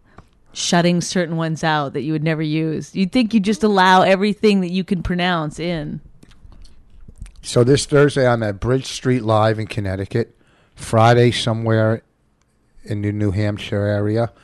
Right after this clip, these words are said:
Speaker 2: And Saturday, somewhere in the New Hampshire area. It's on my website, rich voss dot com, where I am Friday and Saturday. I know Saturday, it's, like, a benefit, raising money for some kind of, uh, child disease.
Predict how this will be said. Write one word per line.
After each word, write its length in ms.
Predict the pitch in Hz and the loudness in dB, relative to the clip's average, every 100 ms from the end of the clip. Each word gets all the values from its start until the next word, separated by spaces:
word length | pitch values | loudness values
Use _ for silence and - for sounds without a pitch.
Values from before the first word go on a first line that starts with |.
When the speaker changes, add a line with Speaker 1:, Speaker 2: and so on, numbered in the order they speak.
| _ _ _ | _ _ _
Speaker 2:
And 80 | 104 | -14
Saturday, 520 | - 139 135 107 98 | -6 -2 -2 -2 -4
somewhere 420 | 90 110 117 156 123 | -6 -4 0 2 2
in 40 | |
the 120 | 151 | 2
New 160 | 110 110 | 0 0
Hampshire 460 | 120 107 107 104 101 | 0 -2 -4 -4 -2
area. 360 | 98 98 92 92 | -2 -2 -4 -6
It's 140 | 135 | 0
on 120 | 185 180 | 2 6
my 100 | 135 | 6
website, 480 | 120 110 - 95 90 | 6 2 0 -6 -4
rich 160 | 104 98 | -4 -4
voss 300 | 104 98 - | -2 -2 -2
dot 200 | 95 87 | -6 -6
com, 300 | - 90 85 - - - _ - | -6 -8 -8 -14 -20 -20 _ -4
where 140 | 104 | 0
I 120 | 101 | 0
am 140 | 98 95 | -2 -6
Friday 320 | - 101 98 | -2 -2 -2
and 80 | 90 | -2
Saturday. 260 | 104 101 | -2 -2
I 20 | 110 | 2
know 120 | 127 | 0
Saturday, 720 | - 127 113 110 101 98 95 - - _ _ _ _ _ _ | 0 2 2 4 2 0 -4 -10 -20 _ _ _ _ _ _
it's, 160 | - - | -14 -10
like, 140 | 95 | -8
a 40 | 90 | -6
benefit, 600 | 98 104 98 - 98 - _ | -4 -2 -4 -4 -4 -6 _
raising 360 | 104 98 95 98 | -6 -4 -4 -4
money 340 | 98 98 98 | -4 -4 -6
for 520 | 87 - 95 92 90 - _ _ _ _ _ _ _ - | -8 -10 -8 -8 -8 -12 _ _ _ _ _ _ _ -16
some 160 | 117 98 | -14 -8
kind 240 | 92 95 | -6 -6
of, 120 | 90 | -4
uh, 300 | 92 90 90 76 _ _ _ _ _ _ _ _ _ _ _ _ _ _ _ | -6 -4 -6 -10 _ _ _ _ _ _ _ _ _ _ _ _ _ _ _
child 440 | - 90 90 95 95 | -10 -4 -4 -4 -6
disease. 720 | 95 87 95 92 95 - | -8 -6 -6 -6 -8 -12